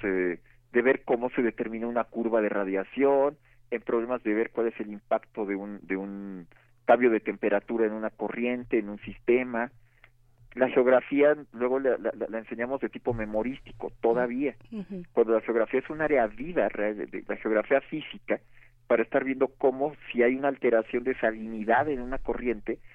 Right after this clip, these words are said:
Speaker 1: genera un impacto, un impacto ecológico. La geografía está ligada con la biología y con la física.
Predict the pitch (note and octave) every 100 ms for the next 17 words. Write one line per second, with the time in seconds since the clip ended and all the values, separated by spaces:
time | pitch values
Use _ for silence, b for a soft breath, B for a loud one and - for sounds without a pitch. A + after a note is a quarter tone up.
0 | b b B2+ A#2+ C3 C#3 B2+ - B2+ -
1 | A2+ B2 A#2+ B2+ - B2 B2 B2 D3 B2
2 | - - - b b - - A#2+ - C3+
3 | - C#3+ C3 C3 C3+ - A2+ G#2+ A2 G#2+
4 | G#2 A#2+ C3 - A2+ F2 - D#3+ - -
5 | -